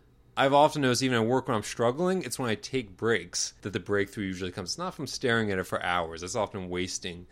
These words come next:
time or sometimes wasting clients' money. You can often actually better spend clients' money by saying, "I'm gonna take a forty or forty-five minute coffee break." You just have a conversation, takes your mind off it, but something happens where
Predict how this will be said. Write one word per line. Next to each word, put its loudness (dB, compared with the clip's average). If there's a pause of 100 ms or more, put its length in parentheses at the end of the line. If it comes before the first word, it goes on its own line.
(320)
time 2
or -4 (260)
sometimes -10
wasting -4
clients' -2
money. 0 (240)
You -10
can 2
often 2
actually 0
better 2
spend 0
clients' -2
money 0
by 0
saying, -2
"I'm -4
gonna -4
take -8
a -4
forty -2
or 2
forty-five -4
minute -4
coffee 0
break." 2
You -6
just -2
have 6
a 0
conversation, 0
takes -4
your 0
mind 2
off 0
it, -2
but -4
something -2
happens 0
where -2